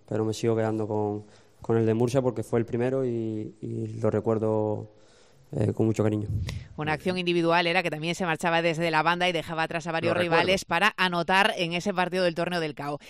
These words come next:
Speaker 2: Y un Jeremai también autocrítico. Mira que hemos hablado en las primeras semanas de Liga de que no estaba siendo el Canario tan determinante como esperábamos. Pues el diez lo reconoce.
Speaker 1: En estos primeros partidos, yo soy el primero que lo sabe, mm, no he estado bien.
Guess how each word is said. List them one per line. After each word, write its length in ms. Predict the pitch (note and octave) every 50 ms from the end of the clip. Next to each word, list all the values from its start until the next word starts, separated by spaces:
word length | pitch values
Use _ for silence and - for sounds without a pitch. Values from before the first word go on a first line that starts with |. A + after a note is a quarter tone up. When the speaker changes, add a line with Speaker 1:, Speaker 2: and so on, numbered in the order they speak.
| - - - - -
Speaker 2:
Y 100 | G#3+ C#4+
un 100 | F4 F4+
Jeremai 460 | F#4 G4 F#4+ E4+ D#4 D#4+ E4+ F#4 F4+
también 340 | - C4+ A#3+ A#3 C4 D#4 F4
autocrítico. 800 | F4+ E4+ C#4 - A#3+ G#3+ G3 A3+ A3+ A#3+ G#3+ F3 E3 - D3+
Mira 220 | D3 F#3 A3+ C4+ C4+
que 80 | C#4
hemos 180 | C#4 C4+ C4 A#3
hablado 340 | A#3 G#3+ A3 A3+ A#3 A#3+ B3
en 80 | A#3+
las 140 | A3 F#3+ F3+
primeras 340 | - F#3 F#3 F#3+ G3+ G#3+ A3+ -
semanas 320 | A3 G#3 G#3 G#3 G3+ F#3
de 100 | F#3+ F#3
Liga 220 | F3+ G3 G3+ G#3+ G#3
de 100 | G3 -
que 140 | - F#3+
no 100 | F3+ G3
estaba 320 | G#3+ G#3 - A3+ G#3 G3 F#3+
siendo 480 | - - G#3 G#3 G#3 G3+ G3 G#3 G#3+
el 100 | G#3 F#3+
Canario 360 | F#3 F#3 F3 F3 F#3 G3 G#3+ G#3
tan 180 | G#3+ A3 A3
determinante 800 | A3 A3 F#3+ G#3 G#3 G3 F3 F3 F#3 F3+ F#3 F#3+ G3 G3 G#3 A3
como 260 | F3+ G3 F#3 G3 G#3+ G#3
esperábamos. 840 | - G3+ - - - F3+ F3 F#3 F#3 E3 D3 D3 D3 D3+ D3 - - - - - - - _ _
Pues 240 | - - G#3+ F#3+ G3+
el 80 | F#3+ F#3
diez 260 | G3 C4 D#4+ - - -
lo 120 | D#3 D#3
reconoce. 640 | D3+ D3+ D3 - D3 D3 D3 - - - - - _ _ _ _ _ _ _ - - -
Speaker 1:
En 280 | C#3+ C3 B2+ B2+ B2+
estos 180 | C3 B2 - C#3+
primeros 220 | - C#3+ C3 C3
partidos, 600 | B2+ C3+ B2 A#2+ - C#3 C#3 C#3 C3+ C3+ C3+ C3+ B2 -
yo 100 | - A#2+
soy 160 | A2+ - C3
el 80 | A#2+ A2+
primero 300 | - B2 B2 B2+ B2 A#2
que 40 | A#2
lo 80 | A2+
sabe, 380 | A2 - C3+ C3+ C3 B2 A#2+ A#2+
mm, 600 | - B2 A#2 A#2 A#2 A#2 A2+ A2 A2+ A2+ C3 A#2+
no 80 | - A#2
he 0 |
estado 240 | A2+ - B2 B2 A#2+
bien. 320 | A#2+ C3+ D3 E3 F3 -